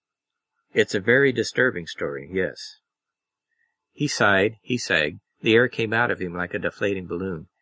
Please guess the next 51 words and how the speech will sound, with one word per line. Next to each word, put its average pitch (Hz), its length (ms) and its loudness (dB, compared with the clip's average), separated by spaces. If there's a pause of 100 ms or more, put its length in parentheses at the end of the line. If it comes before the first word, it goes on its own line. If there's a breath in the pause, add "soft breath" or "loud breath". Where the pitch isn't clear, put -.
(200)
and 107 120 -4
he 104 60 0
looked 120 240 0
around 113 360 2
as 92 160 -4
if 98 100 -4
seeing 113 280 -4
the 98 80 -4
cabin 107 380 -2
for 101 160 -8
the 87 80 -4
first - 280 -6
time. 101 260 -4 (720)
"I 104 120 -6
think 160 260 -4
it 131 80 0
is 117 120 -2
safe 120 300 2
now," 87 160 -2
he 71 60 -4
said. 90 400 -6
"If - 180 -10
you 104 100 -2
want 110 200 -2
to - 80 -12
sleep, 90 320 -6
I 87 100 0
will 104 120 -4
stop - 280 -4
talking." 80 460 -4 (840)
"Yes, 101 240 -2
I 104 80 4
am 123 180 0
getting 95 280 -4
tired," 98 340 -4
I 67 40 -4
admitted. 78 400 -10 (1000)
Claudio 147 400 4
helped 165 280 -2
me 87 120 -6
pull 117 280 -2
the 104 80 -4
back 101 320 0
of 101 60 -10
the 95 80 -4
seat - 280 -4
down 90 220 0
to 82 60 -6
make 92 240 -6
a 82 60 -14
bunk, 87 280 -4